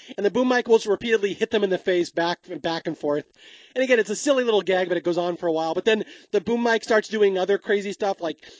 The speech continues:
shaving one of them. Uh, it restarts their heart. It drinks water out of a glass. Although, there's one quote here that I always loved as a kid, where this, uh, guy's an adventurer,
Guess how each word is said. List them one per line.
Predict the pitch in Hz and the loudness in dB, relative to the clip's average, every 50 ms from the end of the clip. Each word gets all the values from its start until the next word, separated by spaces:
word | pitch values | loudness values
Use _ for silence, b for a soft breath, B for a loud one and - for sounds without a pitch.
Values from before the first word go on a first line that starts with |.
| B | B
shaving | - - - - - - 160 170 196 185 208 202 | -8 -4 -4 0 2 4 4 4 4 4 4 4
one | 196 190 196 196 | 4 4 2 2
of | 190 | 0
them. | 185 190 190 190 190 196 196 185 b b b b b b b - | 0 -2 -2 -2 -4 -4 -8 -12 b b b b b b b -10
Uh, | 160 151 151 151 151 156 156 151 147 | -8 -6 -4 -4 -4 -4 -4 -4 -4
it | 156 147 | -4 -4
restarts | 151 190 208 - - 220 202 202 - | -2 -4 -2 0 2 4 4 4 2
their | - 208 185 | 2 0 0
heart. | 165 - - 185 185 196 202 208 _ - | 0 0 0 2 4 4 4 2 _ -6
It | 147 143 | -10 -4
drinks | 139 160 180 185 - - | 0 2 2 2 2 0
water | 180 170 170 175 175 175 | 0 0 2 2 2 2
out | 175 170 | 0 0
of | 170 156 | -2 -4
a | |
glass. | 139 131 135 139 139 139 147 - - - - _ _ _ _ _ _ _ _ _ _ _ _ _ _ _ _ _ _ B B 381 B B 330 - | -6 -8 -8 -10 -10 -12 -14 -14 -18 -20 -20 _ _ _ _ _ _ _ _ _ _ _ _ _ _ _ _ _ _ B B -18 B B -6 -2
Although, | 262 262 277 262 247 - - - | 2 4 6 6 4 2 -2 -4
there's | 262 262 220 | -4 -2 2
one | 254 262 277 254 | 2 2 2 2
quote | - - 247 240 226 | 2 2 4 4 6
here | 208 214 196 | 4 4 2
that | 185 185 | 2 0
I | 185 | 0
always | 185 185 190 185 156 | 0 0 0 0 0
loved | 180 175 156 | -2 -4 -4
as | 165 143 | -4 -6
a | 143 143 | -8 -10
kid, | - 175 156 143 131 - B B B 208 B | -8 -8 -8 -8 -8 -10 B B B -14 B
where | - 170 165 165 165 151 b b b b b _ | -4 -2 0 0 -2 -4 b b b b b _
this, | - 180 170 - 190 | -2 -2 0 0 0
uh, | 175 170 165 165 160 151 147 | 0 0 0 0 -2 -2 -2
guy's | - 190 185 190 156 | 0 2 2 2 2
an | 175 175 | 0 -2
adventurer, | 151 139 165 165 180 - - 160 147 131 120 113 | 0 2 2 0 0 0 -2 -2 -2 -4 -4 -6